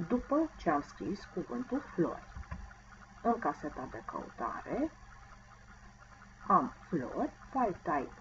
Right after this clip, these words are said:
două puncte, J P G, să nu uitați operatorul două puncte, și am obținut aceste rezultate. Puteți să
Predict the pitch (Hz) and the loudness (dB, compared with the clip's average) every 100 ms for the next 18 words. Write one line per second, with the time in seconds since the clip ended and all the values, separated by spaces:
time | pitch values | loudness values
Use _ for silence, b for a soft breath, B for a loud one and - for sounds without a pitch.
0 | - 147 196 185 - 147 - - - 139 | -14 2 4 4 0 -4 -4 -6 -4 -2
1 | 156 156 165 135 135 143 135 135 - - | -2 0 -2 -2 -2 -2 -2 -4 -6 -6
2 | - 98 120 135 131 131 - - - - | -6 -6 -4 -4 -4 -4 -6 -8 -12 -14
3 | - 131 254 - - - - - - 285 | -6 -4 -4 -6 -12 -14 -18 -16 0 4
4 | 262 - 240 240 240 226 208 - 208 202 | 4 2 -2 0 0 -2 -4 -4 -2 -2
5 | 202 202 - - - - - - - - | 0 -2 -2 -8 -10 -12 -12 -14 -14 -14
6 | - - - 214 196 160 - | -16 -18 -4 -2 0 0 -2